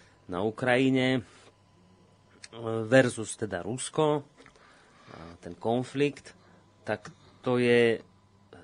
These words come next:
strata našich pôvodných, e, ko-, nejakých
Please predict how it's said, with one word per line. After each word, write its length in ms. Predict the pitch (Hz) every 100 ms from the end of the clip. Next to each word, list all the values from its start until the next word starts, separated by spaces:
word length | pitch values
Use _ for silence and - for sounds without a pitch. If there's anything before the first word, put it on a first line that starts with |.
| -
strata 760 | - - - - 127 139 - 135
našich 460 | 123 127 135 120 -
pôvodných, 800 | - 120 120 127 123 123 120 113
e, 100 | - _ - _ _ _ _ _ _ _ - - -
ko-, 220 | - -
nejakých 380 | 113 107 - -